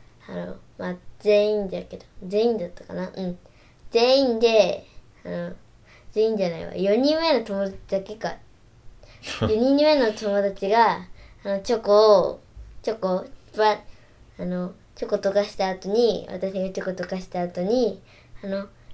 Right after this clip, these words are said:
Speaker 1: 四人目の友達と三人目の友達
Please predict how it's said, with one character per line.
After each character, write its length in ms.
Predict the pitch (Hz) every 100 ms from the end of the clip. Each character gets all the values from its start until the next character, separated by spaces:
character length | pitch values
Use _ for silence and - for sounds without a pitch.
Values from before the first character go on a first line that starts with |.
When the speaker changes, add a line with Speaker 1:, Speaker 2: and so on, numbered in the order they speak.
| -
Speaker 1:
四 200 | 208 220
人 260 | 262 277 269
目 120 | 277
の 160 | 240 214
友 240 | 196 190
達 220 | 190 196
と 180 | - 208
三 240 | 208 214
人 220 | 226 226 226
目 180 | 233
の 80 | 208
友 240 | 196 180 175
達 460 | 180 180 180 226